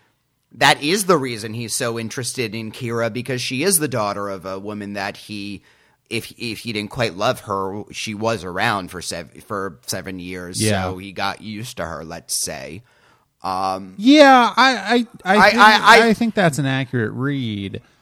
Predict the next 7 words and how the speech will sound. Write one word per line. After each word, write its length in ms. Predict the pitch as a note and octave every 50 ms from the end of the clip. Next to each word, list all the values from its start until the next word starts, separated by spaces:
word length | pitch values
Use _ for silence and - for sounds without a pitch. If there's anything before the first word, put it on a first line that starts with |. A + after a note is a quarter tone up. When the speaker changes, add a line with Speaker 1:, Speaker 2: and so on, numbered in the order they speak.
| _ _ -
Speaker 1:
Uh, 200 | D#3 C#3+ C#3 - - _ -
and, 500 | F3 G3+ G#3 G3+ G#3 G#3 G3+ F3+ F3+ - _ _ _
I 140 | E3+ F#3 G#3
mean, 380 | G#3 A3 A3 A3 G#3+ G#3 G3+ - _ _ _ _ _ _ _ _ _ _ _ _
part 320 | - - B3 F4+ G4 A4 G#4+
of 120 | G#4+ F#4+ -
his, 600 | - - - E4 E4+ E4+ E4 B3+ G#3 - -